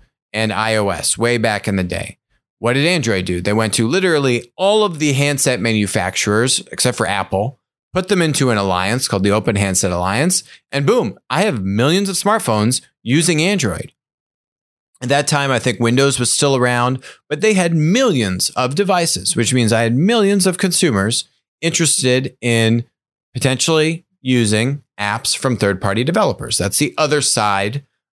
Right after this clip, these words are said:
of this mobility platform equation. You need third-party tech startups and developers and service providers, which we've spoken about in the past on the show,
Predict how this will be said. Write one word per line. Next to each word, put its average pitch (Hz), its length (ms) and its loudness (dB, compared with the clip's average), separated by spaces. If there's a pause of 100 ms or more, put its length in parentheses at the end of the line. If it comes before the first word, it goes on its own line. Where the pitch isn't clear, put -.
of 107 220 0
this 110 260 2
mobility 113 720 2
platform 107 680 -2
equation. 117 640 -2 (320)
You 110 100 -2
need 123 220 0
third-party 113 840 0 (600)
tech 131 260 -6
startups 113 640 0
and 90 200 0
developers 110 800 0
and 87 120 -8
service 127 360 0
providers, 107 840 -2
which - 160 -8
we've 101 140 0
spoken 110 340 0
about 101 200 0
in 104 60 0
the 101 60 0
past 98 340 0
on 98 60 -2
the 95 80 -2
show, 95 380 -2